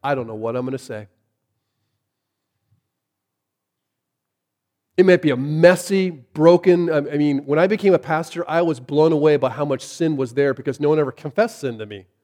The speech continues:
And saying, like, "I'm a pastor." "Good." "Let me tell you everything." Like, whoa, right?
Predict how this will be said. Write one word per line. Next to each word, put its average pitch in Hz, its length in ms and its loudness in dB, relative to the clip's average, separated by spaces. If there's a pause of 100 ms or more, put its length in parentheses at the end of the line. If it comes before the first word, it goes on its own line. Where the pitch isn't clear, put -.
(760)
And 147 80 -2
saying, 180 160 4
like, 147 200 2 (460)
"I'm 208 100 6
a 208 60 2
pastor." 220 560 0
"Good." 185 340 6 (120)
"Let - 1000 6
me 170 120 -4
tell - 200 4
you 185 140 6
everything." 143 560 0
Like, 123 200 -4 (840)
whoa, 120 720 2
right? 170 440 2